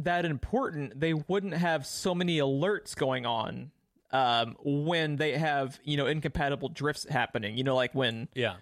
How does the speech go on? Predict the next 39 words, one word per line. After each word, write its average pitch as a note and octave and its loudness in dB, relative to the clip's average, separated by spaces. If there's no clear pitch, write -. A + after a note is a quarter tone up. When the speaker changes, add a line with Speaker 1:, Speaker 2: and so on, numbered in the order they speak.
Speaker 1:
Mako D#3 2
and, D3 -2
like, C#3 0
Raleigh D3+ 0
are, C#3 0
you C#3+ -2
know, C3 0
like, C3 -2
first C3+ -2
drifting C3 -2
and B2+ 0
they, B2+ 0
they're C3+ 2
not C3+ 2
compatible C3 0
fully B2+ 0
yet. A#2+ 0
And C3+ -2
then C3+ -4
they C3 -2
just C3+ -4
have, C3 0
like, C#3 0
all D#3 2
of C#3+ -2
these C#3 -2
fucking C3 -2
alarms D3 2
going C#3+ 0
off C#3 2
in C3 0
the B2+ 2
little, C3+ 2
like, C3 0
hangar C#3+ 0
thing C3 0
where B2 -2
they're B2+ 2
overseeing, B2 -2